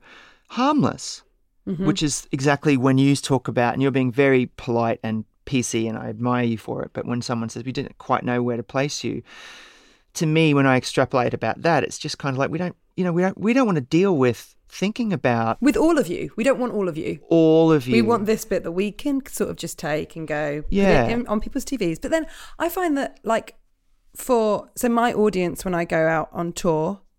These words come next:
Speaker 2: are, obviously there's always some gays. There's always the pitter-patter of Birkenstocks. The gay girls come out in force. But there's loads of straight people, loads and loads and loads of straight people come and see
Speaker 1: Same
Speaker 2: me.
Speaker 1: with my audience.
Speaker 2: Yeah.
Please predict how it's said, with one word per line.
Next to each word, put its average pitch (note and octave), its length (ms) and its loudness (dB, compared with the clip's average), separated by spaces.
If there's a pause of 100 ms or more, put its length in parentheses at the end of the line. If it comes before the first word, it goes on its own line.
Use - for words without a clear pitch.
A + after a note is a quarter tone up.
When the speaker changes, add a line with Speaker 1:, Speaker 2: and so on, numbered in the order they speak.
Speaker 2:
are, D#3 460 -2 (480)
obviously F3 380 -2
there's D#3+ 180 -4
always E3+ 520 -2 (240)
some - 180 -6
gays. F#3 380 -2
There's E3+ 140 -10
always F3 280 0
the - 80 -10
pitter-patter F3+ 540 0
of D#3+ 100 -8
Birkenstocks. F3 720 -6
The F3+ 80 -8
gay F3 160 2
girls D#3 240 -4
come E3 160 -4
out E3+ 320 -4 (200)
in F3 140 -2
force. - 580 -6 (460)
But C4+ 160 4
there's G3+ 160 0
loads A#3+ 460 2
of G3 60 -6
straight F3+ 260 0
people, - 320 -8 (100)
loads A#3 320 -2
and G#3+ 80 -4
loads F#3 180 -6
and F3+ 80 -6
loads F3 180 -4
of D#3+ 40 -12
straight - 220 -10
people E3 160 -12
come - 160 -10
and E3 100 -8
see - 120 -10
Speaker 1:
Same F#3+ 160 4
Speaker 2:
me. - 20 6
Speaker 1:
with G#3 100 0
my A3 160 4
audience. A#2+ 400 2
Speaker 2:
Yeah. A3+ 280 4